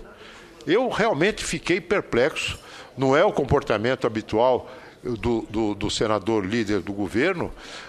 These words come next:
mas provavelmente havia uma orientação mais forte do governo e eu gostaria que Vossa Excelência dissesse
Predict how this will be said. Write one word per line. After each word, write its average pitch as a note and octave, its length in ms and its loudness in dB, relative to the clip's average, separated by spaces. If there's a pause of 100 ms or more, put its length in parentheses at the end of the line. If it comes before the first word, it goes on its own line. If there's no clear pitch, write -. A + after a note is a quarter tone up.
(160)
mas F#3+ 560 2 (300)
provavelmente A#3 760 4
havia G#3 220 0
uma A#3 80 2
orientação G#3 680 4
mais G#3 280 2
forte G#3+ 440 4
do F3 120 0
governo F3+ 520 2 (380)
e C#3+ 60 -2
eu F#3 100 4
gostaria G#3 380 2
que A#3 80 -4
Vossa G#3+ 280 2
Excelência G3 400 2
dissesse - 880 0